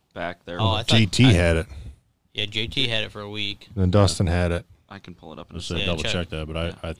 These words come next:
Speaker 4: they s-, they said that. I read that somewhere.
Speaker 2: Yeah, 'cause
Speaker 3: Really?
Speaker 2: I thought, I thought they said if, I thought I heard something that if Rahm won and D J finished top three, then D J kept it, but maybe not.
Speaker 3: Interesting.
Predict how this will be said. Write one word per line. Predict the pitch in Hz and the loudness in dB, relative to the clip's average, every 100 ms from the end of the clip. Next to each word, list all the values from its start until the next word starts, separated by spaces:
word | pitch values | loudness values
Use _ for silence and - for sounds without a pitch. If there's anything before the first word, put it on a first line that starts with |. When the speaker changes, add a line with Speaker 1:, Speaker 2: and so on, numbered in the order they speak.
| - | -8
Speaker 4:
they | 87 | -6
s-, | - - | -6 -6
they | 101 | -2
said | 92 98 101 | 0 2 0
that. | 82 | -2
I | 82 92 | -2 0
read | 101 95 | 2 0
that | 92 | 0
somewhere. | 92 92 78 80 | -2 -4 -6 -4
Speaker 2:
Yeah, | 120 | -2
'cause | 110 | 2
Speaker 3:
Really? | 131 | 6
Speaker 2:
I | |
thought, | - - - | 6 4 2
I | 127 | -2
thought | 156 185 | -2 0
they | 147 | -2
said | - 135 | 0 0
if, | 123 110 - _ _ _ _ _ _ _ _ _ | 0 -2 -8 _ _ _ _ _ _ _ _ _
I | - | -4
thought | 143 | 0
I | 139 120 | 2 0
heard | 120 107 | -4 -6
something | 120 113 107 104 | -6 -4 -4 -4
that | 101 98 | -6 -6
if | 104 98 | -8 -8
Rahm | 107 110 110 104 104 | -6 -4 -4 -6 -4
won | 107 104 104 101 _ _ _ _ | -4 -4 -8 -14 _ _ _ _
and | - 107 | -12 -4
D | 110 | -4
J | 107 | -4
finished | 104 - 101 - - | -8 -8 -8 -10 -10
top | - 95 | -8 -8
three, | - - 101 98 | -12 -14 -12 -12
then | 90 92 92 | -14 -16 -16
D | 98 | -16
J | 92 | -16
kept | 95 - 92 - | -14 -14 -14 -16
it, | - - _ _ | -20 -20 _ _
but | 98 - - _ | -20 -20 -20 _
maybe | 98 98 | -18 -16
not. | 98 - _ _ _ - _ _ _ _ _ _ _ - | -16 -18 _ _ _ -20 _ _ _ _ _ _ _ 0
Speaker 3:
Interesting. | 123 - - 85 82 | 2 2 -2 -2 -4